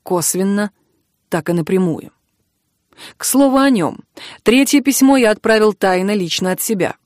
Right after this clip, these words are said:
И адресовано оно было Эру Дарту Герарду, человеку закрытому, занятому и властолюбивому. Мы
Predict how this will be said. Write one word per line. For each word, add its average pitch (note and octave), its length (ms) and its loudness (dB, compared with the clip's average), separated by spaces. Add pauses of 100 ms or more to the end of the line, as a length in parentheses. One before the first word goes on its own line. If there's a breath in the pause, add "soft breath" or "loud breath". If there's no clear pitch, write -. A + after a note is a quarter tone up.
(360)
И F3+ 80 -2
адресовано C#4 640 2
оно C4+ 120 4
было C4 360 0 (120)
Эру A#3 420 2
Дарту E3+ 500 -4
Герарду, F3+ 640 -4 (480 loud breath)
человеку A3+ 460 2
закрытому, G#3+ 840 0 (100)
занятому G#3+ 840 0
и F#3 100 -2
властолюбивому. E3+ 920 -4 (800 loud breath)
Мы D4+ 540 4